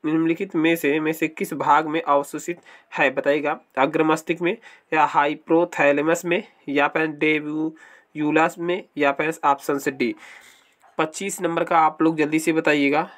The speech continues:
और जो भी कैंडिडेट अभी तक चैनल नहीं सब्सक्राइब किए हैं, चैनल सब्सक्राइब कर लीजिएगा, वीडियो को लाइक शेयर जरूर करिएगा। तो यहाँ पे जो हो जाएगा पच्चीस नंबर का ऑप्शन जो कि बी से हो जाएगा हाइप्रो-,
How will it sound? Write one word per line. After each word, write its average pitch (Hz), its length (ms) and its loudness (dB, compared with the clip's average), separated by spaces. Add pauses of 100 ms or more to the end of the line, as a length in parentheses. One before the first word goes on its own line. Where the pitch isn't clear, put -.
(300)
और 127 360 4
जो 156 160 2
भी 185 120 2
कैंडिडेट 185 380 4
अभी 180 140 2
तक 175 140 0
चैनल 165 320 2
नहीं 170 100 4
सब्सक्राइब 160 460 -2
किए 165 160 0
हैं, 165 60 2
चैनल 151 300 -2
सब्सक्राइब 147 520 0
कर 151 80 0
लीजिएगा, 147 240 -2
वीडियो 143 280 -2
को 139 80 -4
लाइक 139 260 0
शेयर 147 280 -6
जरूर 117 320 -4
करिएगा। 117 360 -6 (680)
तो 160 60 4
यहाँ 165 200 4
पे 175 120 -4
जो 180 100 2
हो 175 60 4
जाएगा 175 260 2
पच्चीस 170 420 -2
नंबर 165 220 2
का 160 240 4
ऑप्शन 165 280 -2
जो 160 100 -2
कि 156 140 -2
बी 151 160 -4
से 156 120 -10
हो 151 80 0
जाएगा 147 160 0
हाइप्रो-, 165 500 0